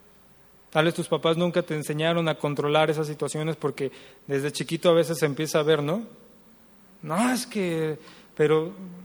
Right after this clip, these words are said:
por lo que sea. Pero, lo, es decir, fu-, fuiste, creciste, si eres iracundo, o sea, no es porque Dios te creó así,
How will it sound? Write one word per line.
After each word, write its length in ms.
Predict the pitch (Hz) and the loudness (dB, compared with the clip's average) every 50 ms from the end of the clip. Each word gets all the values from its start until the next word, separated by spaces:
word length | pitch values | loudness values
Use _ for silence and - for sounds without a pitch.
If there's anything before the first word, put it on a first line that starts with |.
| - - | -8 0
por 140 | 175 185 190 | 4 4 6
lo 100 | 196 196 | 6 6
que 120 | 170 190 | 4 2
sea. 240 | 170 190 208 185 147 - - - - - - - - - - | 2 0 -2 -4 -6 -10 -16 -20 -20 -20 -20 -20 -20 -12 -2
Pero, 180 | - 180 190 196 | 2 4 6 6
lo, 260 | 196 202 202 190 214 | 6 4 4 4 4
es 140 | 220 226 240 | 4 6 6
decir, 340 | 233 220 - 233 233 233 214 | 4 4 4 4 4 2 2
fu-, 180 | 226 233 240 - | 0 -2 -6 -4
fuiste, 320 | - - 226 220 - - | 0 0 0 0 0 -2
creciste, 500 | - 190 196 - 226 220 - 254 247 233 - | -2 -2 0 0 0 -2 0 0 -2 -2 0
si 160 | - - 202 | 2 6 6
eres 320 | 220 247 285 269 - 226 - - - - - - - - - - | 6 6 6 4 0 -4 -8 -14 -20 -20 -20 -20 -20 -18 -4 0
iracundo, 580 | 208 185 180 170 - 247 247 226 208 202 220 254 - - - - - - - - - - - - _ _ _ _ _ _ _ _ _ _ _ _ | 4 4 4 6 6 8 8 8 10 8 8 6 4 0 -10 -16 -18 -20 -20 -20 -20 -20 -20 -20 _ _ _ _ _ _ _ _ _ _ _ _
o 40 | - | -4
sea, 120 | - 151 | 0 2
no 80 | 165 185 | 2 2
es 60 | 185 | 2
porque 260 | - 202 180 - 170 | 2 2 2 2 2
Dios 160 | 160 175 175 | 2 2 2
te 100 | 175 185 | 2 0
creó 240 | 175 - 165 170 175 | 0 4 6 6 6
así, 340 | 175 170 - 196 196 202 196 | 6 6 2 -2 -2 -2 -6